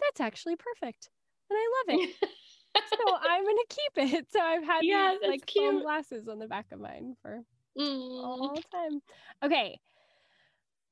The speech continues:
Speaker 1: I have no idea how much time this has been, but I am gonna talk about, so these couple of things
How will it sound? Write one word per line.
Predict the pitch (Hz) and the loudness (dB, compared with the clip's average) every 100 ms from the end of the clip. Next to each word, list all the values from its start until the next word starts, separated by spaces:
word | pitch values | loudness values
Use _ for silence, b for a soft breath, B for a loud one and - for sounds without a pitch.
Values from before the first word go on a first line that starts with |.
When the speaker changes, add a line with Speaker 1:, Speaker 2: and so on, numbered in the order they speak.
| _ | _
Speaker 1:
I | 240 | 2
have | 233 | 2
no | 240 269 277 | 4 4 4
idea | 320 349 | 2 2
how | 359 | 2
much | 370 370 | 0 0
time | 349 311 | 0 0
this | 302 | 0
has | 311 285 | -4 -2
been, | 285 277 254 | 0 0 0
but | 247 | 0
I | 233 240 | 2 2
am | 247 277 | 2 2
gonna | 285 285 | 2 2
talk | 285 262 | 0 0
about, | 240 220 - | 0 0 -2
so | 226 | -4
these | 226 220 | -4 -6
couple | - 247 254 254 | -6 -6 -4 -4
of | 254 | -4
things | - 233 214 202 208 - | -2 0 0 0 -4 -8